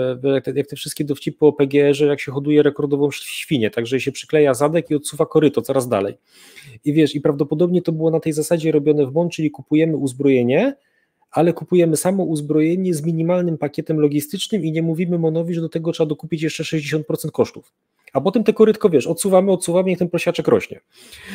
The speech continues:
I to mniej więcej tak wyglądało w przypadku wielu zakupów. F szesnaście, Rosomaka, e, Leopardów dwa A pięć, e, modernizacji Leoparda dwa do standardu dwa P L, czyli tak naprawdę,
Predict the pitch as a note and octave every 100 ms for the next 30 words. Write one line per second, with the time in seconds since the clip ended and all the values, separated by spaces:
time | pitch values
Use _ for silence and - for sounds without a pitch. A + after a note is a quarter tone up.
0 | D#3+ - D3 D3+ E3+ F3 G3 F#3+ F#3+ F3
1 | D#3 F3 E3+ E3+ F3 E3+ - E3 F3+ -
2 | A#3 A3 D#3 C#3 A#2+ A#2 G2 A2+ - C3
3 | D#3 D3 - - A#2+ G#2+ F#2+ _ _ _
4 | _ _ _ - B2 G#2 B2+ B2+ C#3 C3
5 | - B2 A2+ G#2 _ - - - A2 A2
6 | A#2+ A#2 A2 G#2+ A2+ G#2+ G#2+ A2 A#2+ -
7 | D3 D3 C#3+ C3+ A#2+ A#2 A2+ A#2 A#2 A#2
8 | A2+ B2 A#2+ A#2+ A#2 A#2 B2+ B2 A#2+ A2+
9 | A#2 A#2 A#2 A2+ _ _ _ A#2+ B2 A#2+
10 | - B2 A#2+ A2+ A2 - - B2 D3+ D#3
11 | D#3+ - - - - C#3+ C#3+ D3 C#3+ E3
12 | D#3 E3